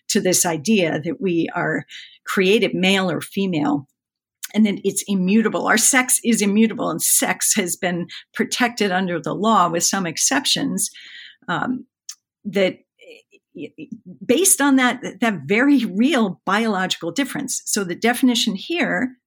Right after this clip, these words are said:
makes no men-, no mention, no reference to that, and instead,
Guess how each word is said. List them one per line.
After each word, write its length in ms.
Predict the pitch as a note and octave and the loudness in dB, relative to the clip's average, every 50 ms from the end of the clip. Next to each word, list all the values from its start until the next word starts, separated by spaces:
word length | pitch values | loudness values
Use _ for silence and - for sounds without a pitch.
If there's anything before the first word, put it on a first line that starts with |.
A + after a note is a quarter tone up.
| _ _ _ _ _ _ - | _ _ _ _ _ _ -6
makes 340 | G3 F#3+ E3+ D3+ - - - | -4 -4 -2 -2 -4 -4 -2
no 160 | F3+ G3+ B3+ | 0 2 4
men-, 300 | C4+ C4+ B3+ B3+ B3+ B3+ - | 4 4 4 2 0 0 -2
no 240 | - A3 A3 G#3+ A3+ | 0 2 4 4 4
mention, 380 | A#3+ B3 A#3+ B3 B3 - B3+ | 4 4 2 2 2 2 2
no 140 | B3+ F#3+ F3 | 2 2 0
reference 440 | E3+ G3 A#3 B3+ - B3+ A#3+ - - | -2 -4 -4 -2 -2 -2 -2 -2 -2
to 80 | - A3 | -4 -4
that, 280 | G3+ G#3+ G#3 A3 A3+ - - | -2 -2 -2 -2 -4 -6 -6
and 140 | G3 F#3+ F3 | -6 -4 -4
instead, 800 | E3+ E3+ D#3+ - - - - - F#4+ G4+ C#4 E3 F3 F3+ A3+ | -4 -2 -2 -2 -2 -2 -2 -4 -4 -4 -4 -4 -4 -6 -8